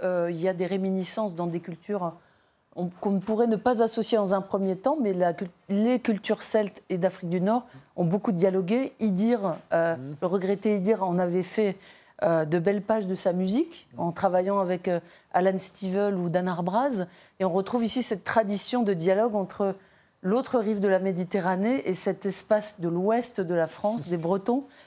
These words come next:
Speaker 1: qui ont toujours eu, euh, cette, euh, pertinence au niveau des rencontres et de l'échange et de la vivacité des cultures, euh, régionales et populaires.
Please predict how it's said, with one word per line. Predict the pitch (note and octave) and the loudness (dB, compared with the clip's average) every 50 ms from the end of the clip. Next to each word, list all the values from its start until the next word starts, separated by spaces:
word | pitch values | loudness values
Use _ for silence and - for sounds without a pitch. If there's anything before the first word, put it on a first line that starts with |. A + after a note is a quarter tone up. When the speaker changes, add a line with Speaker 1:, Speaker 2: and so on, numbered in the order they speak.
| - _ _ _ _ | -20 _ _ _ _
Speaker 1:
qui | - A3 | -2 0
ont | G3+ F#3 | 0 2
toujours | - A#3 G#3+ G#3 A#3+ A#3+ A#3 A#3+ A#3+ | 0 0 2 2 2 2 4 2 2
eu, | B3 A#3+ A3 | 4 4 4
euh, | F#3+ F3+ F3 F3 F3 - - _ _ _ _ _ _ _ - | 4 4 2 0 -2 -6 -12 _ _ _ _ _ _ _ -6
cette, | - - - G#3 F3+ F3+ - - | -2 0 0 0 0 -2 -4 -2
euh, | F#3+ F3+ E3+ E3 E3 D#3+ | 0 2 4 2 2 0
pertinence | D3 - - B3+ B3 - - - B3 A3+ A3+ A#3 A#3 A3 - | -2 0 0 0 0 0 -4 0 0 2 2 2 0 0 -2
au | G#3 F#3+ | 0 2
niveau | F#3+ F#3+ F3+ G3 G3+ | 2 2 2 0 0
des | F3 F#3+ | 0 0
rencontres | F#3 F#3+ G3 F#3+ G#3+ A3 A3 A3 - - - - - | 0 0 -2 0 0 -2 -2 -2 -6 -18 -18 -10 -4
et | - F3+ | -4 -4
de | E3 D#3 F3+ | -2 0 0
l'échange | F3+ F#3 F3+ E3 - A#3 A#3 B3+ A#3 G#3 | 0 0 0 -2 -2 -2 0 0 0 0
et | G3 | 0
de | F3 E3+ | 0 2
la | F3+ F3 E3+ E3 - - - - _ _ - | 2 0 0 -2 -8 -20 -20 -20 _ _ -6
vivacité | E3+ E3 F#3+ A3+ A#3+ G#3+ A3+ A3+ A3+ - A#3 F#3+ - B3 B3 | -2 0 2 2 4 4 2 2 0 -4 -6 -4 0 0 0
des | G3+ F#3+ G3+ | 0 0 -2
cultures, | - - F#3+ - - G#3 G#3 G3+ F3+ F3+ | -2 -4 -6 -6 -4 -2 -2 0 0 2
euh, | F3 E3+ E3+ E3+ - _ _ - | 2 0 0 -2 -10 _ _ -10
régionales | - D#3 F#3 G#3 F#3 G3 G#3 G3 G#3+ A#3+ C#4 C#4 B3 | -4 0 0 0 2 2 0 2 2 2 2 2 0
et | G#3 | 0
populaires. | E3+ - G3 - - - F3 F#3 G#3+ C4 D4 - | 0 -2 -4 -4 -2 -4 -2 0 0 0 -2 -6